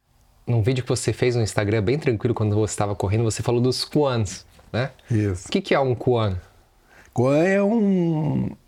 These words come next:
Speaker 2: é uma metodologia do Zen, né? Que vem do Zen, Zen budismo, que é um choque na mente.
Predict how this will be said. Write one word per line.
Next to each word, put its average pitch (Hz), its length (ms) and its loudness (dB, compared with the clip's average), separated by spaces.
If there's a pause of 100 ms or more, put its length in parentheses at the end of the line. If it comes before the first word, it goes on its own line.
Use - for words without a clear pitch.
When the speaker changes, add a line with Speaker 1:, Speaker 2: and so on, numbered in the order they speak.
Speaker 2:
é 117 100 2
uma 120 180 2
metodologia 117 1000 2
do 104 160 0
Zen, 127 340 2
né? 147 140 0
Que 107 120 -2
vem 117 160 2
do 110 120 2
Zen, 113 400 2 (180)
Zen 104 200 2
budismo, 120 720 2 (720)
que 143 80 2
é 139 40 2
um 143 80 0
choque 170 360 2
na 175 120 2
mente. 120 480 -2